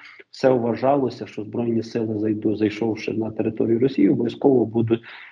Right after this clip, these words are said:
ядерний попіл, як це там любили оті російські пропагандисти говорити, е, підігруючи, між іншим, західним, е, теоретикам. Е, показала ця курська операція Збройних сил про те, що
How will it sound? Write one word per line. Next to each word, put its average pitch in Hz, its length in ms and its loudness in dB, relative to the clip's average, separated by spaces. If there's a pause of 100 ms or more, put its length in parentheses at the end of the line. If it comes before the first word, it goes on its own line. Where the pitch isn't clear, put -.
(140)
ядерний 120 540 4
попіл, 117 440 2
як 127 180 -2
це 107 100 0
там 107 220 -2
любили 113 480 0
оті 110 260 0
російські 107 400 -4
пропагандисти 107 800 -2
говорити, 135 640 0 (480)
е, 120 60 4
підігруючи, 135 840 4
між 117 280 2
іншим, 123 360 0
західним, 117 720 -2
е, 110 240 -6
теоретикам. 107 800 0 (720)
Е, 113 240 0 (120)
показала 143 1040 0
ця 117 440 -4
курська 123 400 -4 (340)
операція 117 600 0
Збройних 110 460 -6
сил 110 280 -2
про 113 120 -6
те, 113 220 0
що - 640 -6